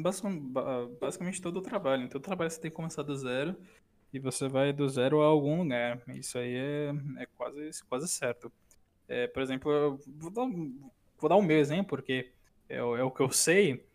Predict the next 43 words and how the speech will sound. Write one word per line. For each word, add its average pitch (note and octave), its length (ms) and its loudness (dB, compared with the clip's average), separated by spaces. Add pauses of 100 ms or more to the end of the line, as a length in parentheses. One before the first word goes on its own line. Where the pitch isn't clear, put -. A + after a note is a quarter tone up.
(340)
É, B2+ 280 -6 (100)
sim, E3+ 400 -2 (720)
é D3 60 -2
evidente D3 580 2
que C#3+ 140 2
é B2+ 220 0
diferente B2+ 560 -4
pra - 140 -8
cada B2 220 -4
pessoa, D3+ 480 -2 (480)
mas B2 320 -6
como C3 180 -4
eu B2+ 40 2
havia B2+ 220 -2
dito, C3+ 300 -4
eu D3+ 80 0
fiquei, C#3+ 680 -6
eu B2 140 -6
comecei C#3 280 -2
dos D3 120 -2
ca-, C#3+ 100 0
desde D3+ 240 0
meus F3 120 -2
quatorze D#3 400 -2
anos E3+ 220 -4
e C3 60 -4
só - 100 -6
comecei D3 320 -4
a E3 40 -6
ganhar F3 180 -4
dinheiro D3 240 -2
de C#3+ 80 -6
verdade C#3 440 -2
quando E3 140 -8
eu D#3+ 60 -6
fiz D#3+ 300 -4
dezoito, D#3+ 420 0
sabe? B2 240 -2 (680)
Então, A#2 760 -6
<laughs> - 420 -4
é, D#3 40 0
é - 20 -4
bem, B2 160 -6